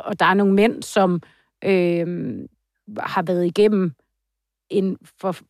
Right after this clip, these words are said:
forfærdelig behandling, om, om det så er ved, ved Anders Henkel Johansens hånd eller ej.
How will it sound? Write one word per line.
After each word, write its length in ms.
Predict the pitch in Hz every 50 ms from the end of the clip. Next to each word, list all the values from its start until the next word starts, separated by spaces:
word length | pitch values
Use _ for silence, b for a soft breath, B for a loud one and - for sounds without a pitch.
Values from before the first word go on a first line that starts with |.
| _ -
forfærdelig 560 | - 190 180 - 226 233 233 226 - 190 170
behandling, 500 | 190 185 180 196 226 220 190 190 175 170
om, 180 | 170 180 175 -
om 160 | - 185 180
det 120 | 160 185 175
så 140 | - 214
er 240 | 196 208 196 190 180 170
ved, 300 | 170 180 170 170 165 - - - - _ 185 -
ved 120 | - 190 175
Anders 360 | - 123 185 180 185 180 -
Henkel 240 | 185 175 175 175 175
Johansens 500 | 170 180 180 226 220 - - 214 190 -
hånd 240 | 196 202 202 190 208
eller 160 | - 170 156
ej. 320 | 135 139 175 190 214 214